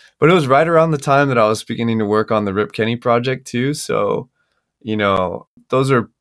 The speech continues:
pretty expensive items to link into the musical sphere, but I would have to say that those, those two purchases probably in, in the greater sense contributed to what I do now more than anything.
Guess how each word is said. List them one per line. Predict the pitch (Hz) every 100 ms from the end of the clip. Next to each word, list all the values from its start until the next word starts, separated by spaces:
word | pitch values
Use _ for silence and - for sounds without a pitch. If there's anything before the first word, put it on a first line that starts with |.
| _
pretty | - 143 123 120 117
expensive | 117 - - - 117 120 117 131 123 120 123
items | - 113 120 131 135 131 -
to | 117
link | 104 107 117 117 - -
into | 120 113 - 120 113 117 -
the | 110
musical | 117 117 117 123 120
sphere, | - 127 123 120 120 -
but | 113 101 95 _ _ _ _ -
I | 107
would | 110
have | 110 101
to | 104
say | 101 98 92
that | 92 -
those, | 92 90 - _ -
those | 101 -
two | 104
purchases | 101 92 - 101 98
probably | - - 90 87 98 98 95 87 82 _ _ _ _ _ _ _
in, | 123 123 120
in | - 120
the | 117
greater | 104 104 104 98
sense | - 95 92
contributed | - 101 - 98 95 92 87 95 101
to | - 92 92 95 -
what | 95 92
I | -
do | 92 92
now | 92 90
more | 98 95
than | - 50
anything. | 50 - - -